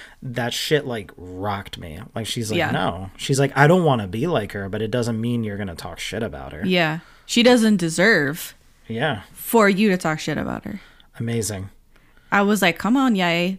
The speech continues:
Speaker 2: Do more, more."
Speaker 1: She packed her shit and she left, too. She's
Speaker 2: She
Speaker 1: like, "All right, bye."
Speaker 2: left, bro.
Speaker 1: <laughs>
Speaker 2: She was like, "Deuces. I'm
Speaker 1: Yo, I
Speaker 2: done."
Speaker 1: hated that guy. And the way that he would treat,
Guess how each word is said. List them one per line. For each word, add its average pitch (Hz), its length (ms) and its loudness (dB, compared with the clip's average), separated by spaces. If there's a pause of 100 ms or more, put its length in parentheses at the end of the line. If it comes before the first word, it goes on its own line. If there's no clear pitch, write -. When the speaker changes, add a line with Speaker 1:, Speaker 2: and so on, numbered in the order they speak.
Speaker 2:
Do 220 140 4 (140)
more, 196 480 6 (100)
more." 262 320 8
Speaker 1:
She 156 160 4
packed 160 280 4
her 143 100 4
shit 139 200 2
and 113 120 -2
she 110 160 -4
left, 101 340 -8
too. 95 200 -4
She's - 160 -4
Speaker 2:
She 302 180 6
Speaker 1:
like, - 20 4
"All - 140 4
right, 185 80 -2
bye." 196 100 -2
Speaker 2:
left, 311 400 4
bro. 294 420 2
Speaker 1:
<laughs> - 60 -20 (560)
Speaker 2:
She - 380 0
was - 380 -4
like, - 340 0
"Deuces. 254 640 2 (300)
I'm 320 140 8
Speaker 1:
Yo, - 20 4
I - 20 2
Speaker 2:
done." 330 320 6
Speaker 1:
hated 113 560 -2
that 87 220 -10
guy. 90 160 -8
And 123 200 -2
the 135 60 2
way 127 180 6
that 185 120 4
he 196 120 0
would 196 160 4
treat, 143 520 0